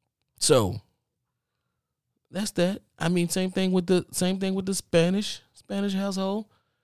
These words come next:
They mothers hold, hold weight. The black household, mothers hold weight. Oh, I got, feel like I gotta do everything, but we have so much respect for women, but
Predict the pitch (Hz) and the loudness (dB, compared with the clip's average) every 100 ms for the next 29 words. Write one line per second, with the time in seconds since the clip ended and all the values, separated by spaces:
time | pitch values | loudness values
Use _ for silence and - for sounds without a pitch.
0 | _ _ _ 123 147 196 196 196 190 202 | _ _ _ -2 0 2 2 2 0 -2
1 | 165 185 180 180 160 165 180 170 165 202 | 2 6 6 6 2 4 4 4 4 2
2 | 233 - _ 156 175 165 190 202 185 196 | 0 -12 _ -8 -4 2 2 2 0 -2
3 | 202 202 208 226 - 156 175 190 185 170 | -2 0 0 -2 -6 0 2 2 0 2
4 | 185 180 170 202 - _ _ _ _ _ | 4 4 2 2 -2 _ _ _ _ _
5 | _ _ - 170 185 165 175 170 196 196 | _ _ -2 0 0 -2 -6 -4 -4 -4
6 | 196 190 196 196 190 202 202 196 208 196 | -4 -6 -4 -6 -4 -2 -2 -2 -4 -2
7 | 185 175 202 180 180 - 196 190 190 180 | -2 0 0 0 -2 -2 0 0 -2 -4
8 | 196 - - 202 - 202 190 202 196 185 | -6 -4 -4 -4 -4 -4 -2 0 -2 -4
9 | 175 202 208 190 190 220 220 208 214 208 | -4 -4 -2 0 0 0 0 0 -2 -2
10 | - | -4